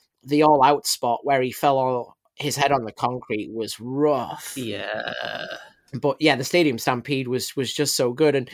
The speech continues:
Speaker 1: to use the whole environment as well, I mean, it was a fucking stadium. <laughs> It was a sixty-five thousand seats or whatever it was, and they had
Speaker 2: Yeah.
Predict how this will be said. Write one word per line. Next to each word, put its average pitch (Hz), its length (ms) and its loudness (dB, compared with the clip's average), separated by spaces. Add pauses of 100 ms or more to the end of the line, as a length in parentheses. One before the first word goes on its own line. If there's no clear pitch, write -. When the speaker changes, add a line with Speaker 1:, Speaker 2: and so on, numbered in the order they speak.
(180)
Speaker 1:
to - 140 -2
use 226 360 4
the 156 100 4
whole 185 380 6
environment 151 520 4
as - 80 -8
well, 202 160 2
I 185 40 0
mean, 151 240 -2 (180)
it 196 140 2
was 196 160 4
a 170 40 -2
fucking 277 400 0
stadium. 285 640 4
<laughs> - 60 2 (1000)
It - 300 2
was 277 220 2
a 220 80 6 (360)
sixty-five - 1040 4
thousand 185 560 4
seats 240 380 0
or 196 60 0
whatever 160 240 0
it 151 60 -4
was, 151 340 4
and 151 100 -2
they 143 60 2
had 131 220 0 (100)
Speaker 2:
Yeah. 107 140 2